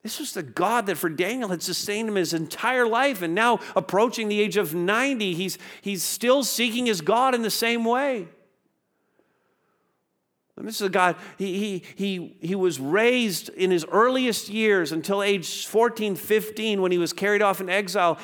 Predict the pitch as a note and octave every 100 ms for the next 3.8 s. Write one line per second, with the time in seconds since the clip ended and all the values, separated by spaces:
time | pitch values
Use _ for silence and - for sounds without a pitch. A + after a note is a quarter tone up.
0 | - G3+ B3 A3 - A3 F#3 G3 E3+ D#3+
1 | - G#3+ B3+ B3 A3 G3 G3+ A#3 G3 F#3
2 | E3 F3+ G#3+ A#3 A3 - G#3+ G#3+ G3 F3+
3 | E3 D#3+ D3+ - D3+ C#3 B2